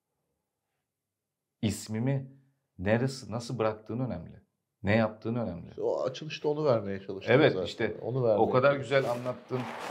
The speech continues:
Speaker 1: Yani ben kendimi <laughs> anlatmaya kalksam anlatamam. Çok güzel ifade, e, kullandın. Tabii bu da senin,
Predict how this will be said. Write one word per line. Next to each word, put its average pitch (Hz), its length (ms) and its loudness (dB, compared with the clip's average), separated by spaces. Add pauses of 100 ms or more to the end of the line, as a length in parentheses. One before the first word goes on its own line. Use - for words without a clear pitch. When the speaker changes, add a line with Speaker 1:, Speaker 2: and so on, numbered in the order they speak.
Speaker 1:
Yani 113 200 4
ben 139 160 4
kendimi 113 360 0
<laughs> - 440 -4
anlatmaya 123 380 0
kalksam - 340 -4
anlatamam. 113 640 -4 (760)
Çok 113 240 2
güzel 101 300 0
ifade, 87 460 -8 (400)
e, 87 300 0
kullandın. 85 440 -6
Tabii 92 220 -4
bu 95 260 -4 (180)
da 92 80 -2
senin, 92 400 -8